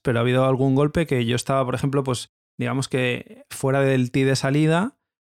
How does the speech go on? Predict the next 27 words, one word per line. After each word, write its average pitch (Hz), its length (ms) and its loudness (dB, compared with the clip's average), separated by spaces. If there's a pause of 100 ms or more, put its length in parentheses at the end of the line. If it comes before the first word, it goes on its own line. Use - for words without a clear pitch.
(320)
con 143 100 2
lo 120 100 2
cual 131 140 2
lo 143 100 4
veía, 135 280 2
digamos, 143 340 0
de 127 100 2
lado, 104 240 -2
¿no? 151 140 0
Para 120 160 0
ver 117 300 -2
también, 131 360 0
pues, - 300 -4
aprovecharía 131 800 0
si 123 140 0
veía 123 260 2
yo 120 120 2
también 120 280 2
su 123 180 -4
swing 131 280 2
desde 123 220 2
otro 117 180 0
punto 123 240 0
de 123 40 2
vista. 123 240 0
Claro, 127 260 2 (440)
eh, 214 140 -10